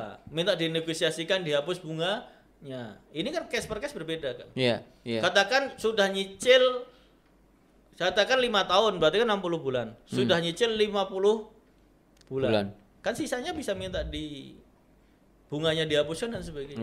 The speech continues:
Speaker 2: Iya.
Speaker 1: Tentu kasusnya menjadi
Speaker 2: Berbeda-beda.
Speaker 1: berbeda-beda.
Speaker 2: Oke.
Speaker 1: Lihat kondisinya. Atau minta, "Oh, sepuluh bulan lagi nih, harusnya nyicil sepuluh juta,
Speaker 2: Iya.
Speaker 1: tapi saya mampunya lima juta." Ya nego kan.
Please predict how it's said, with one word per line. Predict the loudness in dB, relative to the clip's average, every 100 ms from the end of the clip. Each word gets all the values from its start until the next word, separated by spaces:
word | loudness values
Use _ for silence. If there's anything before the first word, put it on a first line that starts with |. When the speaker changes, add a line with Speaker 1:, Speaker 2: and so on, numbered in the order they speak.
| -4
Speaker 2:
Iya. | -6 -16 _
Speaker 1:
Tentu | -18 -12 -8 0 0
kasusnya | 0 -4 -6
menjadi | -6 -6 -6 -8 -10 -18
Speaker 2:
Berbeda-beda. | -8 0 4 4 4 4 2
Speaker 1:
berbeda-beda. | 0 -4 -6 -6 -8 -12 -14
Speaker 2:
Oke. | -14 -6 -4 0
Speaker 1:
Lihat | 0 2
kondisinya. | 2 0 -4 -8 -10 -12 -16 -20 -2
Atau | 2 4 4
minta, | 4 2 0 0 -6 -14 0
"Oh, | 2 2 -4 -18 _ _ _ _ _ _ _ _ _ _ _ _ _ _ _ _
sepuluh | -4 0 4 4
bulan | 6 6 6
lagi | 4 0 0
nih, | 0 0 -4 -14 -2
harusnya | 2 2 2 -2
nyicil | -4 0 2
sepuluh | 2 -2 -4
juta, | -4 -2 0 0 -2 -8
Speaker 2:
Iya. | -4
Speaker 1:
tapi | 0 0
saya | 0 -2
mampunya | -2 0 -2
lima | -2 -4
juta." | -4 -4 -4
Ya | -4
nego | -8 -10 -10
kan. | -10 -12